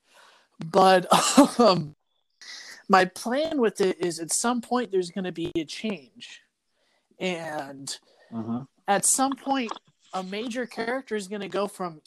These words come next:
Speaker 1: hero to villain. And you're not gonna notice until the very end, until the last episode, you're not gonna notice that this guy's actually an evil person until the very end.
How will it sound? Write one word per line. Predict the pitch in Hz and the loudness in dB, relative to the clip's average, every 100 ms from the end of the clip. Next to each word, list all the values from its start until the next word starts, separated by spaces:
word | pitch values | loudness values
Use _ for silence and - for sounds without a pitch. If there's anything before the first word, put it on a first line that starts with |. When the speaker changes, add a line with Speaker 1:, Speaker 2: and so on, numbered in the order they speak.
| - | -12
Speaker 1:
hero | 226 226 214 196 | -2 2 2 0
to | 175 | -6
villain. | 156 165 226 170 139 247 - _ _ _ _ - | -6 -2 -2 -2 -8 -18 -20 _ _ _ _ -6
And | 170 180 180 180 170 160 - _ | -2 0 0 -2 -4 -8 -12 _
you're | 190 226 | 2 6
not | 233 233 | 6 6
gonna | 220 | 6
notice | 202 214 214 - - - | 6 4 4 2 0 0
until | - 180 196 | -4 -4 -2
the | 180 | -2
very | 160 180 196 196 | -2 -2 0 0
end, | 190 160 | -4 -6
until | 151 151 - | -8 -8 -8
the | 180 165 | -6 -4
last | 175 196 - | -2 -4 -4
episode, | 202 196 - 160 | -4 -4 -6 -6
you're | 151 | -8
not | 180 185 185 | -6 -6 -6
gonna | 196 165 | -10 -8
notice | 160 175 170 - | -4 -2 0 -2
that | 147 | -4
this | 165 - | -2 -2
guy's | 160 156 156 - - | 0 -2 -2 -8 -6
actually | 170 175 - - 160 151 147 147 - | -2 -2 -2 -4 -2 -2 -2 -4 -4
an | 160 147 | -6 -6
evil | - 180 160 147 | -2 0 0 -2
person | - 190 185 - - _ _ _ _ _ _ 269 - - - - - _ _ _ - | 0 -2 -2 -6 -12 _ _ _ _ _ _ -18 -18 -20 -20 -20 -20 _ _ _ -2
until | 165 165 190 | 2 4 4
the | 170 | 4
very | 165 185 165 170 | 4 4 4 0
end. | 156 - - | -4 -8 -20